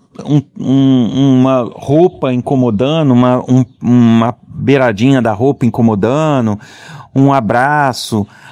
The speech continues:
um lençol sobre a pele, o toque de alguém, isso acaba gerando sensações muito incômodas,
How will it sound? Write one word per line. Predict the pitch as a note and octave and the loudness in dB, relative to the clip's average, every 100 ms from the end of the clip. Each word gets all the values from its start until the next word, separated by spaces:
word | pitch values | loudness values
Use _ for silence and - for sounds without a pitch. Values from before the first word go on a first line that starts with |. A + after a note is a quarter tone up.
| - | -2
um | C#3 | 2
lençol | C#3 C#3 B2 - C#3 C#3 C#3+ | 4 2 0 -4 0 0 0
sobre | - C#3 B2 | -2 -2 -2
a | |
pele, | A2+ - A#2 B2+ D3 C#3 A2+ | -4 -2 -2 0 0 0 0
o | A2+ | -2
toque | - C3+ C#3 C3 | 0 -2 0 -2
de | B2+ | -2
alguém, | A2+ A#2 C#3+ D3+ B2+ - - - - | -2 0 0 0 -2 -8 -20 -20 -4
isso | D#3 D#3+ F#3+ | -2 0 -2
acaba | E3 - E3 F3 F3+ | -6 -4 -4 -2 -2
gerando | C#3+ D3 G3+ F3+ E3+ G3+ G3+ | -2 0 2 2 2 2 0
sensações | F3+ - F3 - D#3 - D#3+ C#3+ | -2 -2 -4 -4 -6 -4 -4 0
muito | E3 D3+ | 0 2
incômodas, | G3 - D#3+ D3+ A#2 G2 F#2+ - | -2 0 0 0 0 -2 -4 -12